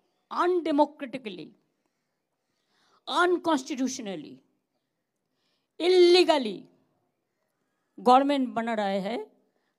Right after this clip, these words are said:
हम उसको शुभकामना नहीं दे सकता है। I am sorry for that।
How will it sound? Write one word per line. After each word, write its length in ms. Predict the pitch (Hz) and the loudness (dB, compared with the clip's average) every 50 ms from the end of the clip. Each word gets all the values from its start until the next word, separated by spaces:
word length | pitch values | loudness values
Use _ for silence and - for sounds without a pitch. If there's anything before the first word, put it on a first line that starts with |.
| - | -8
हम 180 | 247 254 254 247 | -8 -6 -4 -6
उसको 240 | 220 - - 294 269 | -6 -6 -6 -8 -8
शुभकामना 640 | 269 - 262 208 - _ - 233 214 220 220 240 | -6 -8 -12 -12 -12 _ -10 -10 -8 -8 -8 -8
नहीं 220 | 247 233 220 214 | -8 -8 -8 -8
दे 140 | 190 185 175 | -8 -8 -10
सकता 320 | 165 - 165 170 _ - 175 | -10 -10 -14 -14 _ -12 -12
है। 140 | 165 170 | -12 -12
I 40 | - | -12
am 140 | 196 208 214 | -12 -14 -14
sorry 320 | 196 - - 180 175 175 | -12 -10 -8 -8 -8 -8
for 160 | 175 190 226 - | -10 -14 -14 -16
that। 340 | 202 - - - _ _ | -16 -18 -20 -20 _ _